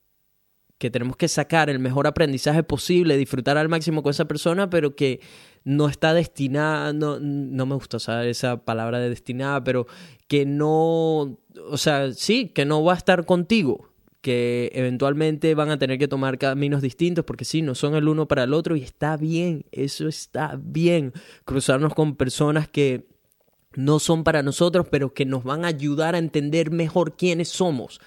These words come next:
y nos van a ayudar a dejar claros nuestras metas,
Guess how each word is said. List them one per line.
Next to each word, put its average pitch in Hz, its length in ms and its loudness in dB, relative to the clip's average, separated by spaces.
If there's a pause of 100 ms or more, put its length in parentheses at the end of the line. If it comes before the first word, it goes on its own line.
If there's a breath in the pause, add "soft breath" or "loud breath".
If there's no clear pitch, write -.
(360 loud breath)
y 143 120 4
nos 139 160 0
van 147 200 2
a 160 40 4
ayudar 151 640 2
a 143 100 0
dejar 135 480 -2 (520)
claros 165 680 4
nuestras 131 440 -4
metas, 180 540 2